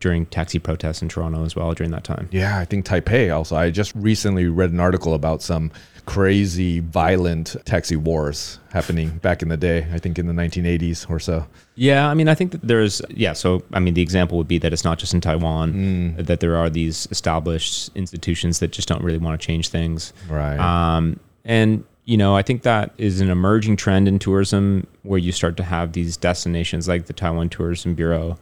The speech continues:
Speaker 1: um, shifting away from marketing into management.
Speaker 2: Mm.
Speaker 1: And, you know, to be honest, that has started to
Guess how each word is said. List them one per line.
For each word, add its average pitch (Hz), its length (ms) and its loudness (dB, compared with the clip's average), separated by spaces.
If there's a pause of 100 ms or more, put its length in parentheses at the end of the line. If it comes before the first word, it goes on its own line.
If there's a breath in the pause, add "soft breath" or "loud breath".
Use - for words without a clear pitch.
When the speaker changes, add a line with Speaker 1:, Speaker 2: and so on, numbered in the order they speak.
(500 soft breath)
Speaker 1:
um, 82 320 2
shifting 87 480 -2
away 87 260 0
from 87 200 -4
marketing 85 520 -2
into 82 240 -6
management. 80 640 -4
Speaker 2:
Mm. 87 240 0
Speaker 1:
And, 80 600 0
you 95 100 0
know, 82 340 0
to - 80 -14
be 110 100 2
honest, 117 460 4 (100)
that - 320 -2
has 98 440 0
started 107 400 0
to 95 280 4